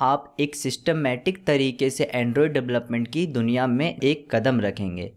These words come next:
तो ये ट्यूटोरियल होने वाला है बिगिनर्स के लिए, प्लस ये होने वाला है इंटरमीडिएट के लिए, प्लस ये होने वाला है एडवांस लोगों के लिए भी, क्योंकि हो सकता है कुछ उनसे मिस हुआ हो,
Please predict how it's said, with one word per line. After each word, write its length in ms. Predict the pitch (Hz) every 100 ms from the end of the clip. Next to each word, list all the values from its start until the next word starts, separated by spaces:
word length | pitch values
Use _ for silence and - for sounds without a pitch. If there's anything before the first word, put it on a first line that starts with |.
| _
तो 60 | 180
ये 280 | 170 135 170
ट्यूटोरियल 600 | 170 165 160 156 151 151
होने 260 | 123 127
वाला 260 | 127 127 127
है 160 | 123 107
बिगिनर्स 400 | 110 117 120 -
के 140 | 127
लिए, 240 | 123 127
प्लस 340 | 139 185 190 147
ये 100 | 151
होने 260 | 151 143
वाला 280 | 139 135 135
है 120 | 139
इंटरमीडिएट 680 | 123 120 131 135 131 135 131
के 80 | 139
लिए, 120 | 156
प्लस 380 | 156 156 160 -
ये 180 | 113 127
होने 240 | 139 127 123
वाला 260 | 117 123
है 120 | 156 -
एडवांस 540 | 117 113 110 117 120
लोगों 280 | 110 110 110
के 140 | 110
लिए 120 | 107 107
भी, 140 | 120
क्योंकि 280 | 120 127 156
हो 220 | 135 143
सकता 320 | 147 147 147
है 140 | 156 151
कुछ 260 | 143 143
उनसे 280 | 131 123 131
मिस 260 | 117 113 143
हुआ 180 | 127
हो, 200 | 127 143